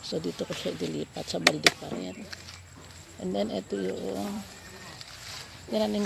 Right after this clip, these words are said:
ko rin na ano. Ito yung, ah,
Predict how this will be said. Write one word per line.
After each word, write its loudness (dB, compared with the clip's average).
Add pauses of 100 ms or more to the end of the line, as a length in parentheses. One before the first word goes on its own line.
ko 0
rin 2
na 0
ano. -2 (1040)
Ito 8
yung, 8
ah, 4